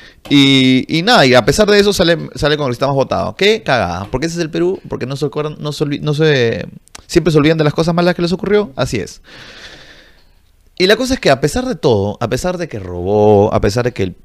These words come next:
de toda la mierda del papá, puta, renunció en Japón, una cagada de mierda, todo,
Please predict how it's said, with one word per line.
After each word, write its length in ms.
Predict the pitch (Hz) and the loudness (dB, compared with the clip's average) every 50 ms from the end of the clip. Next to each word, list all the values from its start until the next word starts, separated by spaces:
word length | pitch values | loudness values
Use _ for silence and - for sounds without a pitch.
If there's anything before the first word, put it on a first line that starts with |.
| - - | -20 -14
de 200 | - 92 101 95 | -8 -6 -6 -6
toda 200 | - 127 127 120 | -6 -6 -6 -6
la 80 | 117 | -8
mierda 320 | 104 104 110 113 113 113 113 | -10 -10 -10 -8 -6 -4 -4
del 100 | 107 90 | -4 -4
papá, 380 | - 95 - 110 107 107 107 | -4 -4 0 0 0 0 0
puta, 220 | - 117 104 101 98 | 0 0 0 0 0
renunció 320 | 95 92 95 92 - 127 | 0 0 -2 -2 -2 -2
en 60 | 117 | -2
Japón, 600 | - 107 98 - 131 127 120 120 120 117 117 120 | -2 -2 -2 0 0 2 2 2 0 0 -4 -6
una 220 | 120 127 127 127 117 | -8 -8 -8 -8 -4
cagada 640 | - 107 98 101 110 117 117 117 117 117 117 117 | -2 0 0 2 2 2 2 2 2 0 0 -2
de 100 | 110 107 | -2 -4
mierda, 680 | 110 120 127 123 120 120 120 117 117 117 117 120 - _ _ _ _ _ _ _ _ _ _ _ _ _ _ _ | -4 -4 -2 -2 -2 -4 -4 -6 -6 -8 -10 -12 -16 _ _ _ _ _ _ _ _ _ _ _ _ _ _ _
todo, 460 | - 175 170 165 175 185 208 - - | 2 4 6 6 6 4 0 -4 -8